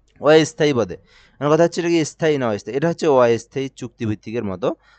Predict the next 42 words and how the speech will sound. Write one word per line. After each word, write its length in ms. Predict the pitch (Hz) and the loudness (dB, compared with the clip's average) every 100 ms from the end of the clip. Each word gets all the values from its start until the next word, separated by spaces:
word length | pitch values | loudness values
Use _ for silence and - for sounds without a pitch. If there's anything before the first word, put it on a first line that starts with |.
| _ | _
তো 80 | - | -4
আপনাকে 520 | 117 117 131 - 135 | -2 -2 -6 -6 -6
কিছুদিন 540 | 120 113 - 120 123 110 | -6 -12 -14 -10 -8 -8
দেখবে, 720 | 98 95 87 101 101 101 98 - | -8 -8 -10 -8 -6 -4 -8 -10
আহ, 640 | 90 87 82 _ - 92 | -12 -12 -14 _ -20 -16
এক 240 | 92 98 95 | -12 -12 -12
বছর 340 | 101 - 98 | -12 -10 -10
বা 140 | 95 95 | -10 -12
দুই 220 | 95 95 | -10 -10
বছরের 320 | 92 - 104 | -10 -10 -10
মতো 220 | 104 95 | -8 -10
দেখবে, 320 | 92 90 120 339 _ _ _ | -12 -12 -10 -12 _ _ _
then 120 | 151 | -2
আপনার 280 | 139 120 131 | -2 -2 -6
যদি 340 | 120 127 135 | -6 -6 -6
সব 180 | 127 123 - | -8 -10 -12
কিছু 180 | 117 120 | -14 -14
সন্তুষ্ট 500 | - 104 101 98 131 | -10 -8 -8 -8 -8
হয় 140 | 147 | -8
তাহলে 260 | - 139 131 | -4 -4 -4
কিন্তু 260 | 131 123 | -8 -6
আপনাকে 280 | 117 101 101 | -6 -6 -6
আবার 220 | 98 120 | -2 -2
পরবর্তী 540 | 156 120 110 101 113 110 | -2 -2 -4 -4 -6 -8
ধাপে 280 | 101 98 107 | -8 -6 -6
আবার 220 | 107 110 | -4 -6
আপনার 300 | 95 120 208 - _ _ _ - | -4 -4 -4 -6 _ _ _ -4
টাইম 220 | 139 135 | -2 -2
টেবিলটা 280 | 143 139 123 | -2 -2 -2
বাড়ায় 280 | 113 120 135 | 0 0 0
দিবে 240 | 143 151 | -4 -2
এবং 200 | 151 175 | 0 0
আপনাকে 280 | 143 135 135 | -2 -4 -6
পদোন্নতিও 560 | 127 117 120 117 123 | -4 -4 -4 -4 -6
করে 220 | 117 101 92 | -8 -8 -10
দিতে 400 | 95 - 151 311 _ _ - | -12 -8 -8 -8 _ _ -4
পারে 220 | 113 135 | -2 -2
বা 120 | 170 | -4
দিবে 320 | 147 127 113 | -6 -4 -2
আর 120 | 98 | -2
কি 140 | 82 95 | -6 -12
এটা। 200 | 90 | -12